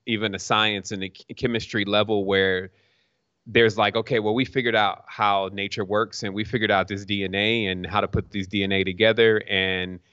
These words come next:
now it's like, "Okay, now we wanna go on somewhere else. We wanna go to Mars. We wanna go somewhere else." And it's almost like this attitude that we can have in relationships where we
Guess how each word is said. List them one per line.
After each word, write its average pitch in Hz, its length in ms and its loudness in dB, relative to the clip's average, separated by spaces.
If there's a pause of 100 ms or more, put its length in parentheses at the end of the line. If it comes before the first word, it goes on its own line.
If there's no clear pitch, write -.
(520)
now 110 360 4
it's 101 100 -4
like, 107 140 0
"Okay, 113 180 -2
now 110 220 -2
we 113 100 -4
wanna 110 180 -4
go 107 160 0
on 104 120 -4
somewhere 104 280 -2
else. 98 160 0
We 104 60 -6
wanna 101 140 -2
go 98 80 0
to 92 60 -4
Mars. 95 320 0
We 98 60 -6
wanna 95 180 -6
go 95 140 -2
somewhere 95 280 0
else." 92 200 2
And 92 300 -4
it's 107 180 0
almost 113 460 0
like 98 220 2
this - 280 -4 (800)
attitude 113 600 0
that 98 300 0 (120)
we 113 160 -4
can 110 120 0
have 110 240 -2
in 107 80 -4
relationships 104 800 -4
where 98 520 -2 (1200)
we 117 600 2